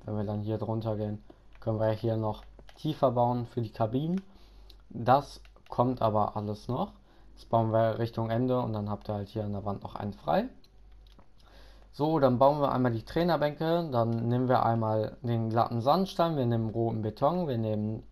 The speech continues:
rote Nether-Ziegeltreppe, Mangroventreppe, äh, weißen Beton, a-, polierte Andesit-Treppe.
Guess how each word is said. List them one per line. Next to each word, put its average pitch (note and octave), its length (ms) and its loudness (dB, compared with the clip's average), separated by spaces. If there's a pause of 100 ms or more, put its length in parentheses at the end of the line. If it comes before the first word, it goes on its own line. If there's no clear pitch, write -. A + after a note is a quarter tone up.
(120)
rote A#2 260 0
Nether-Ziegeltreppe, D3 1120 -2 (520)
Mangroventreppe, C#3+ 1300 0 (420)
äh, - 40 -4
weißen A#2 920 2
Beton, C#3+ 600 0 (320)
a-, C#3 200 0
polierte D#3+ 600 0
Andesit-Treppe. F#3+ 920 -4